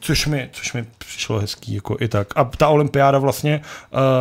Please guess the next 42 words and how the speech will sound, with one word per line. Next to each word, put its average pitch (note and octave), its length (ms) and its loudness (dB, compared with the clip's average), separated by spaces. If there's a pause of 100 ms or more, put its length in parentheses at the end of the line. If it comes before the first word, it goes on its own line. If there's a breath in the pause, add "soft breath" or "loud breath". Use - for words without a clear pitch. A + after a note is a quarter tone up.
(140)
to - 80 0
je C3+ 60 6
ten C#3+ 140 4
její D3 120 4
primární C#3 760 4
vlastně C3+ 320 2
poselství, B2+ 540 -4
že G#2 80 -6
jo? G#2+ 80 -6
A A2 60 -6
taky A#2 200 -6
je A#2+ 60 -4
to, A#2 160 -8 (260 loud breath)
to C#3+ 100 -6
Samarančovo B2+ 840 -4
tolik C3 300 4
opo-, C3 420 0
jako B2 260 4
připomínaný C3 680 -2
heslo, A#2+ 320 -6 (300 loud breath)
„Není C#3+ 340 4
důležité C3 400 6
vyhrát, A2+ 400 -2
ale B2+ 100 -6
zúčastnit A2+ 520 -12
se“, G#2+ 160 -6 (320 loud breath)
což C3 200 0
je D#3 80 4
přesně C3 320 -2
připomínat B2 540 -2
si B2+ 220 -4 (380 loud breath)
tyhle C3 260 0
ty C#3 180 -4
příběhy. A#2 600 0 (840)
Další D#3+ 360 8
věc, G3 220 6
která F3 300 6
vlastně E3 320 2
pro D#3 200 0
mě F3 160 2
přijde F3 280 2
asi F3+ 220 2